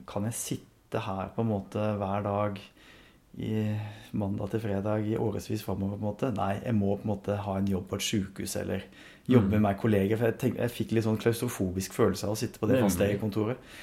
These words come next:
Speaker 1: Så jeg tror kanskje, altså det, jeg tror jeg kanskje spilte en rolle, for jeg kunne liksom blitt fastlege, tror jeg. Og så, men, men så, men så tenkte jeg at nei, da får jeg prøve litt lenger og få jobb på hudavdelingen, så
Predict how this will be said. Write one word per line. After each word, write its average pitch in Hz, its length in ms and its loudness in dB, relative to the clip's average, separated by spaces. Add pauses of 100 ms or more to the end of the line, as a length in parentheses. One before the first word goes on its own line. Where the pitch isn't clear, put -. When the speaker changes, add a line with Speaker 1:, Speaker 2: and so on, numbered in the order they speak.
(140)
Speaker 1:
Så 147 140 0
jeg - 20 0
tror 156 160 2
kanskje, 165 240 8
altså 190 160 6
det, 120 140 4
jeg 190 480 0
tror 180 100 0
jeg 190 140 2
kanskje 165 180 4
spilte 127 320 4
en 143 80 4
rolle, 123 160 6
for 139 80 -2
jeg 147 140 -2 (180)
kunne 160 320 4
liksom 196 160 2
blitt 151 160 -2
fastlege, 117 540 0
tror 151 100 0
jeg. 196 160 2
Og 170 80 -2
så, 151 220 -2 (100)
men, 143 240 -2
men 135 160 -2
så, 135 220 0 (840)
men 123 80 -2
så 123 160 -4
tenkte - 240 -2
jeg 104 80 0
at - 160 -8
nei, 104 160 2
da 101 240 2
får 101 140 -2
jeg 98 100 -12
prøve 95 240 0
litt 95 100 -12
lenger - 300 -4
og 95 160 -4
få - 240 -6
jobb 98 80 -4
på 104 160 -2
hudavdelingen, 92 480 -4
så - 80 -14